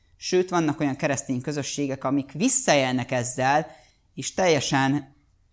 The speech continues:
rossz módon használják fel, és rossz módon élnek ezzel a, ezzel a, a, a hitnek a beszédével, alaptalanul,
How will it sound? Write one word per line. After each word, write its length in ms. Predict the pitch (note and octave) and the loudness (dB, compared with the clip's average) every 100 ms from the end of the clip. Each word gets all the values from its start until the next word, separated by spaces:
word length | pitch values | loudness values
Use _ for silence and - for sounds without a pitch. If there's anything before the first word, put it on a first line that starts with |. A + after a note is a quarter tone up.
| _ | _
rossz 360 | C#3+ F#3+ F#3 - | 2 4 6 4
módon 440 | E3+ D#3+ C#3 C3 | 4 4 4 4
használják 640 | B2 D3+ - C3 B2 A#2 | 2 -2 -2 -2 -2 -4
fel, 420 | - C3+ B2+ C3 - - _ _ - | -6 0 0 0 -4 -16 _ _ -12
és 200 | B2 - | -8 0
rossz 240 | E3+ E3 | 0 2
módon 340 | D#3+ D3+ C#3 C#3 | 0 2 2 2
élnek 400 | D#3+ D3+ B2+ C3+ | 2 2 0 -2
ezzel 320 | B2+ C3+ B2+ | -6 -4 -4
a, 300 | A#2 - - | -4 -4 -6
ezzel 340 | - B2 B2+ | -2 0 4
a, 180 | B2 A#2 A2 - A#2+ | 6 6 2 -2 -2
a, 180 | A2+ A2+ A#2+ _ _ _ _ _ _ _ _ _ | 0 -2 -4 _ _ _ _ _ _ _ _ _
a 100 | - | -6
hitnek 400 | B2+ F#3+ C#3+ C#3 | -2 -2 -2 -2
a 80 | B2+ | 0
beszédével, 1160 | D3+ E3 - C3 A#2+ A#2 A#2 A#2 B2 D3 - _ | 0 0 -2 -4 -4 -6 -2 0 0 -2 -10 _
alaptalanul, 1120 | G#3 G3 F#3 - F3 C#3 C3 A#2+ A#2+ C#3 | 6 6 4 2 4 4 2 0 -2 -6